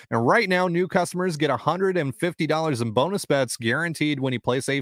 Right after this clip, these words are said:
five dollar bet. All you have to do to get started is visit fanduel dot com slash locked on. That's L O C K D O N. Thank you so much for making us your first listen. Subscribe, like, and turn on alerts if you're watching on YouTube, or subscribe and leave a five-star review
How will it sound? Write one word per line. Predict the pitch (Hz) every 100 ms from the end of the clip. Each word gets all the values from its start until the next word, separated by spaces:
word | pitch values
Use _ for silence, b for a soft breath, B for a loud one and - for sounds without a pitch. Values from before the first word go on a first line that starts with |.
| - 120
five | 113 120
dollar | 113 120 117
bet. | 110 123 120 - B B -
All | 165
you |
have | 208 180
to |
do | 156 185
to |
get | 165 170
started | - 165 175 202
is | 175 135
visit | 117 127 165 139 -
fanduel | 147 196 220 190 180
dot | 165 170
com | - 160 165 180
slash | - 131 135 123
locked | 101 113 180 -
on. | 175 180 127
That's | 98 92
L | - 123
O | 123
C | - 123
K | 123 123
D | 117 123 127 107
O | 104 110 117
N. | 120 120 98 - B B B
Thank | 143
you | 170
so | 190
much | 180 170
for | 170
making | 170 180
us | 170 -
your | 160
first | - 185 175 170
listen. | 143 139 180 175 160
Subscribe, | - 139 - 160 170
like, | 160 160
and | 147
turn | 160 170
on | 156 135
alerts | 147 185 -
if | 117
you're | 113
watching | 147 170 - 160
on | 156
YouTube, | 123 151 214 - 175 180
or | 180
subscribe | 170 - 190 190
and | 110
leave | 104 98
a | 95
five-star | 117 110 - 110 98
review | 123 202